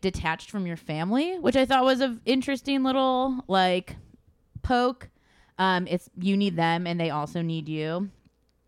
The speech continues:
Um, doing something unconventional isn't always the best way. And understanding the way you v-,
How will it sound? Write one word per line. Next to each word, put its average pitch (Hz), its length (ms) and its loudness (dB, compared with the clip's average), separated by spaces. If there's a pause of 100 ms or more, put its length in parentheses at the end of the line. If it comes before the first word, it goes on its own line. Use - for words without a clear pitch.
(160)
Um, 185 240 2
doing 190 240 6
something 208 260 2
unconventional 175 720 0
isn't 165 300 -2
always 165 380 -4
the 175 80 -4
best 151 300 -4
way. 147 440 -8 (500)
And 165 400 -6
understanding 185 500 -4
the 180 60 -2
way 170 100 0
you 170 100 -2
v-, 160 200 -6